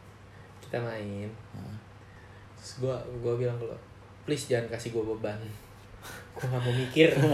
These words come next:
Speaker 2: <laughs> Enggak, maksudnya bukan disuruh mikir gitu kan.
Speaker 1: Oh.
Speaker 2: Maksudnya kayak lu udah ngejalanin semuanya, terus dengan hebatnya dia ngomong gini, sumpah, dengan hebatnya dia yang ngomong kayak gini, ngomong kayak gini, kayak,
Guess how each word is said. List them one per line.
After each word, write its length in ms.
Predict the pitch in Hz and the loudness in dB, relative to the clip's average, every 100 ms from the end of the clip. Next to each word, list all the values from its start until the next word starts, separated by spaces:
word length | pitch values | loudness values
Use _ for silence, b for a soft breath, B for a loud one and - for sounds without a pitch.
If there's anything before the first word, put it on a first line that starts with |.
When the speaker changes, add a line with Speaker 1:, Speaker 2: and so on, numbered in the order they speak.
| 135 143 | 8 6
Speaker 2:
<laughs> 440 | - - - - 117 | 0 -6 -8 -6 2
Enggak, 160 | 127 | 2
maksudnya 280 | 110 113 127 | 2 0 0
bukan 160 | 117 107 | 0 -2
disuruh 220 | 104 101 | -2 -2
mikir 160 | 90 92 | -2 -4
gitu 180 | 90 107 | -4 -4
kan. 80 | 95 | -4
Speaker 1:
Oh. 460 | - 123 104 107 113 123 123 - - - - - | 0 2 2 -2 -6 -6 -8 -12 -18 -18 -18 -14
Speaker 2:
Maksudnya 160 | - 104 101 | -10 -6 -4
kayak 80 | 101 | 0
lu 140 | 107 | 0
udah 100 | 101 98 | 0 -4
ngejalanin 400 | 98 92 92 95 | -4 -4 -4 -6
semuanya, 560 | - 98 65 85 110 113 B B B B B B - | -6 -8 -6 -4 -4 -6 B B B B B B -12
terus 320 | - 104 - - - - - - - - - - | -6 -4 -6 -14 -18 -18 -18 -18 -18 -18 -16 -2
dengan 240 | 113 107 | 0 0
hebatnya 420 | 101 110 107 110 120 | 0 -2 -2 0 0
dia 140 | 117 | 0
ngomong 180 | 110 107 | -2 -4
gini, 160 | 101 95 | -4 -6
sumpah, 300 | - 113 92 101 | -6 -6 -6 -6
dengan 240 | 104 101 95 | -6 -6 -6
hebatnya 560 | 92 98 104 95 101 98 95 | -6 -6 -4 -6 -6 -6 -4
dia 160 | 98 | -4
yang 140 | 87 87 | -4 -4
ngomong 140 | 87 82 | -4 -6
kayak 140 | 80 | -10
gini, 220 | 85 87 | -8 -6
ngomong 160 | 90 87 | -4 -4
kayak 120 | 82 87 | -6 -8
gini, 80 | 85 | -10
kayak, 160 | - | -14